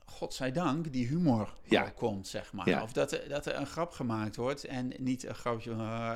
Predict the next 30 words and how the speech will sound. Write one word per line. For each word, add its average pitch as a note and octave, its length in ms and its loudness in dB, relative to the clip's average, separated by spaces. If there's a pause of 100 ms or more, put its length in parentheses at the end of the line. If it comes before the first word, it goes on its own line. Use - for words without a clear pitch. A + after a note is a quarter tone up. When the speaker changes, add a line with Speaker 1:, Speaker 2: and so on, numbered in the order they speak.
Speaker 1:
de, A#2+ 120 -8
de, A2+ 80 -10
niet A#2+ 280 -6
flauw, D3 300 0
maar C3+ 160 0
gewoon C3+ 180 0
echt - 360 -6
dat A#2+ 160 -4
er A#2+ 100 -2
humor E3 320 -2
erin C#3+ 220 -4
komt. D3 420 -6 (160)
Speaker 2:
Ja. F#2+ 220 4 (360)
Speaker 1:
En A#2+ 360 -4
dat B2+ 180 -6
je B2 80 -10
zo'n A2+ 440 -4
moment A#2 420 -2
hebt, B2+ 240 -8
wat A#2 180 -10
voor, - 100 -16 (100)
dat A2 160 -12
je G#2+ 120 -10 (500)
eigenlijk A2+ 540 -6 (100)
naar A2 140 -6
jezelf G#2+ 280 -4
kunt G#2 180 -8
kijken G2+ 440 -10
en G2 60 -12
denken: F#2 220 -16